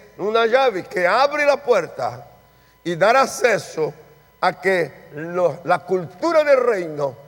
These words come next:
se implante en la tierra. Mateo seis diez. Jesús está enseñando a orar y fue importante para Jesús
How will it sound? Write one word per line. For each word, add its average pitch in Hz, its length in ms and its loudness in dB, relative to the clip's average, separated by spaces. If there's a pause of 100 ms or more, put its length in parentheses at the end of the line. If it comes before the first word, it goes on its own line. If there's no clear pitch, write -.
(220)
se - 320 -4
implante 151 760 0 (360)
en 170 180 2
la 185 160 4
tierra. 180 580 0 (440)
Mateo 190 400 4
seis 240 340 2
diez. 233 680 -2 (1000)
Jesús 214 400 -2
está 247 240 4
enseñando 240 520 2
a 226 80 4
orar 208 560 0 (480)
y 190 100 -4
fue 262 240 4
importante 262 880 0
para 220 300 2
Jesús 247 580 -4